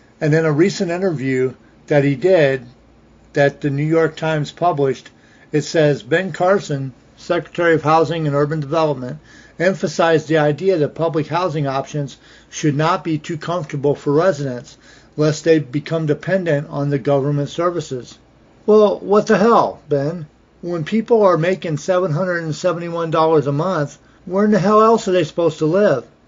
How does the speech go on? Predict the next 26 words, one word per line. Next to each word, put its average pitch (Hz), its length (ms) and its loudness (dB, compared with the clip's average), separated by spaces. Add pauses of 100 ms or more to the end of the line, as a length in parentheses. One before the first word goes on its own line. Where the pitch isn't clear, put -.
(360)
How 208 160 -2
are 226 60 4
they 233 120 6
supposed 220 320 0
to 196 60 -14
survive? 208 560 0 (400)
I 185 120 -8
don't 202 220 0
get 214 180 6
it. 139 180 0 (460)
In 165 100 0
an 180 120 0
interview 220 360 4
published 180 440 2
Wednesday 151 600 2
in 147 120 -4
the 143 100 0
New 151 120 -2
York 165 280 0
Times, 170 380 -4
he 185 100 -8
said 151 420 2 (440)
that 170 240 2
to 160 80 0
be 180 320 -2
compassionate, 156 920 0